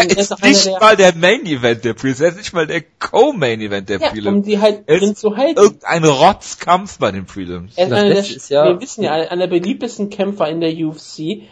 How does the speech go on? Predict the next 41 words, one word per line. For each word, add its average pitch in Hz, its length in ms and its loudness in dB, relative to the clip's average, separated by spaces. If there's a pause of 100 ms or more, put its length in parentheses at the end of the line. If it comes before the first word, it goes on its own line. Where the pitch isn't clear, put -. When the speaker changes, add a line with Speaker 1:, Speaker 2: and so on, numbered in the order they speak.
(140)
Speaker 1:
Alle 202 220 2
Leute 202 360 2
mögen 180 360 2
seine 156 180 -4
spektakulären 147 600 -6
Kämpfe. 175 380 -6 (360)
Sechsmal 196 600 2
Fight 220 420 -2
of 208 80 -4
the 202 120 -6
Night, 156 360 -4
dreimal 214 400 0
Submission 208 500 -6
of 185 120 -2
the 190 100 -10
Night. 185 200 -4 (140)
Speaker 2:
Hat - 160 -10
er - 60 -4
Speaker 1:
und 160 60 2
Speaker 2:
nicht 160 160 0
den 151 120 -6
Speaker 1:
zwei-, 247 260 4
Speaker 2:
Tequila 202 400 0
Speaker 1:
und 170 60 -2 (460)
die 135 60 -6
wollte 220 160 4
ich 214 60 -2
Speaker 2:
Cazadores? 214 120 2
Speaker 1:
grad 240 440 0
erwähnen. 202 400 2
Speaker 2:
<laughs> - 160 -2
Das 254 140 6
war 214 120 4
Speaker 1:
Zweimal 233 320 6
Speaker 2:
so 202 80 2
Speaker 1:
den 202 200 -8
Speaker 2:
klar. 202 300 -2
Speaker 1:
Tequila 226 580 -6
Cazadores 196 680 -6
Spirit 185 320 -4
Award 151 320 -18